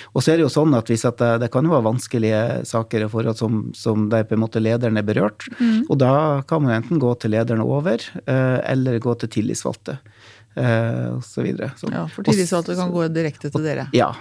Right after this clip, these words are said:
Speaker 2: Ja.
Speaker 1: Mm. Og så
Speaker 2: Mm.
Speaker 1: er det jo, altså, det er jo unntak, så det kan jo være helt sånn spesielle forhold som gjør at det er på en måte n-,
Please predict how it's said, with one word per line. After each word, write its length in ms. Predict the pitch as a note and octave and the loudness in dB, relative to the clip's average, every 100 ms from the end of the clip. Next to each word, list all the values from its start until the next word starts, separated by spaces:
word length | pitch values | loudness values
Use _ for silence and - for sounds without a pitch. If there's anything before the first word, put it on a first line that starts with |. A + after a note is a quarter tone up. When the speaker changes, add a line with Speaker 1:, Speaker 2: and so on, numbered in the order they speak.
| - | -4
Speaker 2:
Ja. 140 | E3 | 2
Speaker 1:
Mm. 300 | C3 A2 C#3 G#3+ | 4 2 0 2
Og 80 | |
så 60 | C3+ | 4
Speaker 2:
Mm. 40 | |
Speaker 1:
er 40 | C3+ | 4
det 80 | F#3+ | 4
jo, 120 | A#2+ A#2 | 4 2
altså, 380 | A2+ A2+ G#2+ | 2 0 0
det 80 | G#2 | 0
er 40 | B2+ | 2
jo 140 | C#3+ | 0
unntak, 480 | E2+ A#2 B2+ C#3 A#2+ | 0 -2 0 -2 -2
så 120 | G#2+ | -2
det 140 | G#2+ A2 | -2 0
kan 100 | A#2 | 0
jo 60 | C#3 | 2
være 240 | A2+ A2 | 2 2
helt 160 | A2+ G#2+ | -2 -4
sånn 140 | G2+ | -6
spesielle 380 | G#2+ G#2 G#2+ G2+ | -4 -2 -2 0
forhold 300 | G#2 G#2+ G#2+ | -2 -2 -2
som 100 | G2 | -2
gjør 240 | G#2 A2 | 0 0
at 80 | G2+ | -2
det 300 | G#2+ F#2+ F2 - - - - - - | -2 -4 -4 -10 -20 -20 -20 -16 -6
er 100 | G#2+ | -2
på 80 | A2+ | -2
en 60 | G#2+ | -2
måte 240 | B2+ G#2+ G#2 | -2 -2 -2
n-, 680 | G#2+ G#2+ F#2+ F#2+ G2 - | 0 -2 -4 -6 -6 -8